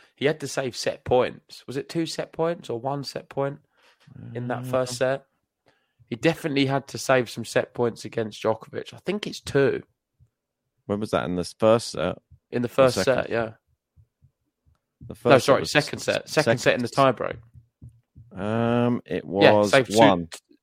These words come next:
Speaker 1: Oh, one
Speaker 2: Was it
Speaker 1: set
Speaker 2: one?
Speaker 1: point.
Speaker 2: Yeah, one set point, yeah.
Speaker 1: So he just saved the one, and then managed to take his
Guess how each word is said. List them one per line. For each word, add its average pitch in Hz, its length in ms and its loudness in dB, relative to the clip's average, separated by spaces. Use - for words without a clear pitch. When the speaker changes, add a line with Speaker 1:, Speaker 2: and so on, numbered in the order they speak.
Speaker 1:
Oh, 131 120 8
one 123 200 8
Speaker 2:
Was 113 80 -4
it - 40 -8
Speaker 1:
set - 100 0
Speaker 2:
one? 113 60 -14
Speaker 1:
point. - 300 -6
Speaker 2:
Yeah, 90 200 -2
one 107 260 4
set - 260 -6
point, 69 280 -4
yeah. 58 120 -6
Speaker 1:
So 110 200 2
he 113 80 4
just 127 180 0
saved 123 280 4
the 113 80 -2
one, 107 480 4
and 113 240 -10
then 107 400 4
managed 107 260 -4
to 113 60 -14
take 110 300 -8
his 120 280 -4